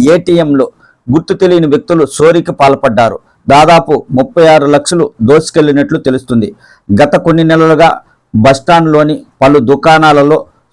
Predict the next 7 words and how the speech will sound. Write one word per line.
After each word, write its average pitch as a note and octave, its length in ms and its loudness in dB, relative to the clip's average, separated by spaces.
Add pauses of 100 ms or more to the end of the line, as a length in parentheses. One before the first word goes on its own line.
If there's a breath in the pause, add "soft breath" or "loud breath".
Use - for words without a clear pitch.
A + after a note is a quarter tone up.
(140)
చోరీలు D#3 300 2
జరుగుతున్నాయి. B2 600 -2 (720)
దొంగలను E3 440 2
పట్టుకోవడం D3+ 720 0 (160)
అధికారులకు D3+ 800 0
సవాల్గా C#3+ 560 2
మారింది. A#2+ 500 -2